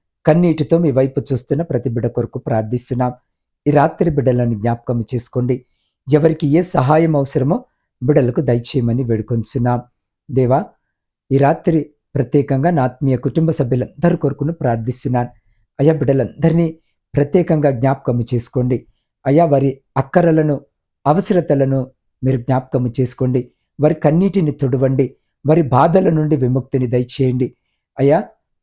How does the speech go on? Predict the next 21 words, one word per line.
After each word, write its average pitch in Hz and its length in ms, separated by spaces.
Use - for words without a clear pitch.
ప్రతి 156 280
బిడ్డ 156 340
ఏ 156 140
ప్రార్థన 170 640
విన్నపాన్ని 151 540
మీ 135 120
పాద 135 260
సన్నిధిలో 131 480
పెడుతున్నారో, 135 600
ఈ 139 40
రాత్రి 147 480
ఆకాశమందు 156 720
ఆసీనుడవైన 127 720
గొప్ప 120 240
తండ్రి, 135 320
వారి 139 180
ప్రతి 160 460
ప్రార్థన 165 440
విజ్ఞాపనను 135 680
మీరు 123 160
ఆలకించి, 139 600